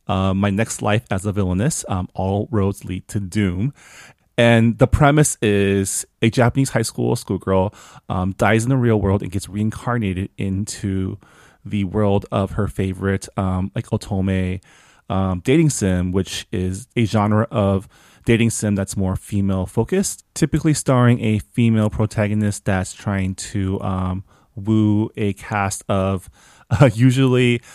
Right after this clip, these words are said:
emotionally damaged men. But the twist is she gets reincarnated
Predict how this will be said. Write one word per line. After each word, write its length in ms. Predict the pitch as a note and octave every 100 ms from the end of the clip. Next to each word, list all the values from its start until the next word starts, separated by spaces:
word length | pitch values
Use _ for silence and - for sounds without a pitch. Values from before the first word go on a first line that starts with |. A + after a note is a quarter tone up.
| - _
emotionally 540 | A2+ G#2 G#2+ - A2 G2
damaged 460 | F2+ F2+ F#2 -
men. 320 | F2+ F2 B2+ - _ _ _ _
But 100 | -
the 60 | A#2
twist 440 | - F#3+ F#3+ -
is 220 | A2+ G2+
she 120 | - A2
gets 160 | A#2+
reincarnated 800 | G2+ A2+ A#2+ A#2+ - A#2 G2+ F2+